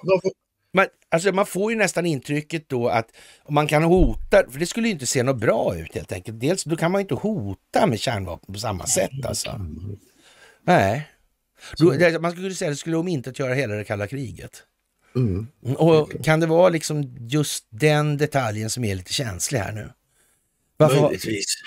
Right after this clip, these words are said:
Speaker 1: Ja.
Speaker 2: Ja.
Speaker 1: Möjligtvis.
Speaker 2: Vilka tjänar mest på kalla krigets uppkomst, tror du?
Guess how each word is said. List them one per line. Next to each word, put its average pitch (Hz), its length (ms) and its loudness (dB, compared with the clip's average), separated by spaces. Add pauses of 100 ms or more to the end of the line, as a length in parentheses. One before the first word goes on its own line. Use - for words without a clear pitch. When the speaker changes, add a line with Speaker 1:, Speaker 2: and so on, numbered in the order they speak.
(100)
Speaker 1:
Ja. 107 260 -6
Speaker 2:
Ja. 107 380 2
Speaker 1:
Möjligtvis. 127 500 -10
Speaker 2:
Vilka 156 180 2
tjänar 185 280 0
mest 170 300 -2
på - 60 -14
kalla - 220 -8
krigets 98 540 -10
uppkomst, - 720 -16
tror 131 140 -2
du? 139 340 -6